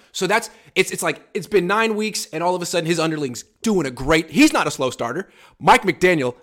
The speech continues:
not a slow starter. And then there's the fact that it's year six for Kyle. Like, he's always had excuses, and he's got this, and his quarterback, and then it's like,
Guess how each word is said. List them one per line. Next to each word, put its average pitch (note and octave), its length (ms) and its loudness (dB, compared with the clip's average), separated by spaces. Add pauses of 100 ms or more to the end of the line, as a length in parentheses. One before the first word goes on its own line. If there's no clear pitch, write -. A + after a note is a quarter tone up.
not D3+ 160 2
a D3 40 -2
slow C#3+ 200 -4
starter. A#2 340 -6 (240)
And A#3+ 100 0
then D#4+ 60 4
there's D#4+ 160 0
the D4 80 -6
fact C#4 220 -4
that B3+ 100 -6
it's B3+ 140 -8
year A#3+ 100 -6
six D#3 240 -6
for - 140 -14
Kyle. - 320 -20 (420)
Like, E3 160 -2
he's A#3 140 0
always G#3+ 240 2
had D#3 160 -4
excuses, G2+ 560 -12
and D3 100 -8
he's F#3+ 140 -8
got G3 240 -4
this, C3+ 320 -4
and B2+ 60 -10
his C#3+ 100 -12
quarterback, B2 560 -8
and C#3 180 -10
then C#3+ 80 -6
it's D3+ 160 -10
like, D#3+ 160 -10